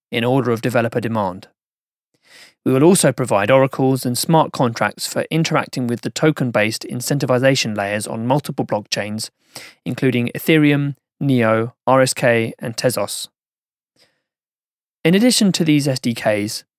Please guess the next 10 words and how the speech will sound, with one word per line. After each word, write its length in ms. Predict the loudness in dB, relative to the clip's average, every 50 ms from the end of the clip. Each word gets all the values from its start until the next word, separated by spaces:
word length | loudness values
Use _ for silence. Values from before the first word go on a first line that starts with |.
| _ _ _ _ _ _ _ -2
Mainframe 560 | 2 2 2 2 2 2 2 2 2 2 0
will 140 | 0 -2 -2
strive 460 | -2 -2 0 2 4 4 4 2 0 -2
to 140 | -4 -4
accelerate 480 | -4 -2 -2 0 2 2 4 2 0 0
adoption 480 | 0 -2 -2 -2 -4 -6 -6 -6 -4 0
by 180 | 0 2 0
focusing 540 | 2 2 2 2 2 2 0 0 0 0 0
on 100 | 0 0
developers, 720 | 0 2 2 2 2 0 -2 -8 -12 -12 -12 -12 -14